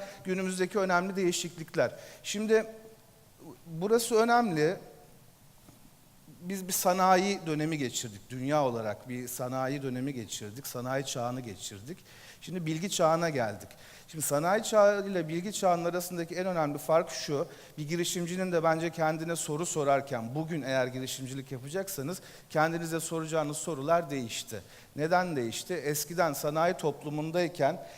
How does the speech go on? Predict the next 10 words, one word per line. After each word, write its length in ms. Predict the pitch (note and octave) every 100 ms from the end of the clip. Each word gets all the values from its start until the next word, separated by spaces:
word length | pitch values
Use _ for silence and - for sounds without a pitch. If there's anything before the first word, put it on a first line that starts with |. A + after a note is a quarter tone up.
| - -
eğer 320 | B2+ E3 F#3+
girişimcilik 960 | F3+ D#3 - C#3+ C#3 C3 C#3 C3+ - - - - - - - -
yapacaksanız 840 | C#3+ C#3 D#3 F#3 F#3 D3 D#3+ G3+ - - - -
kendinize 500 | - D3+ E3+ F3 F3+
soracağınız 600 | E3+ E3+ E3+ E3+ E3+ E3+
ilk 160 | F3 E3+
soru 460 | - C#3+ C3 F3+ G3 - - - -
sermayen 760 | - D3 D3 D#3 D#3 E3 F3 D3+
var 200 | C#3 C#3
mıydı? 360 | B2+ G#2+ F#2+